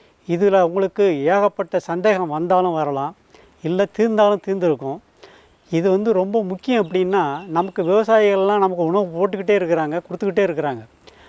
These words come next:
But நமக்கு வேண்டிய உணவு நம்மளே தயாரிச்சுக்கிட்டாக்க,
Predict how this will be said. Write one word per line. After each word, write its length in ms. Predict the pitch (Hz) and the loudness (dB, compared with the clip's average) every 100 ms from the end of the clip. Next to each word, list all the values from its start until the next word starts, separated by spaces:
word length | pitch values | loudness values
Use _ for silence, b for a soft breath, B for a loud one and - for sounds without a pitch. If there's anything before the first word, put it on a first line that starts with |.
| b _ | b _
But 200 | 170 175 | -2 0
நமக்கு 500 | 185 156 190 233 254 | 0 0 0 0 2
வேண்டிய 320 | 233 247 247 | 2 2 2
உணவு 200 | 233 233 | 2 0
நம்மளே 400 | 208 185 202 226 | 0 0 2 2
தயாரிச்சுக்கிட்டாக்க, 1000 | 233 208 214 190 180 202 180 208 175 156 | 4 2 2 -2 -4 -2 2 2 2 -2